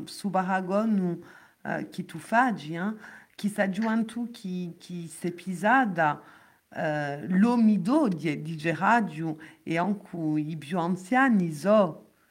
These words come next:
i giovani che si sono pisati a Rimane, in anni settanta, in anni ottanta,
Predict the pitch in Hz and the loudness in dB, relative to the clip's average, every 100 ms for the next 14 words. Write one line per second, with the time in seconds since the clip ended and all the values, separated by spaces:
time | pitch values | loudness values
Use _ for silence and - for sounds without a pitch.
0 | _ - 180 151 208 202 180 180 165 156 | _ -6 -4 0 2 4 4 0 -4 -10
1 | - 165 165 - 160 165 160 156 147 143 | -8 -6 -6 -8 -4 0 0 -2 -8 -8
2 | - 151 156 165 160 170 220 220 160 131 | -6 -6 -4 -2 0 2 2 0 0 -4
3 | - 160 147 160 151 165 - 220 214 220 | -6 -4 -2 -2 -4 -6 -6 -4 -2 -2
4 | 214 147 139 - 165 156 156 156 156 - | -2 -4 -4 -4 -2 0 0 0 -2 -2
5 | 208 208 233 226 233 226 170 | -2 0 0 0 -2 -4 -4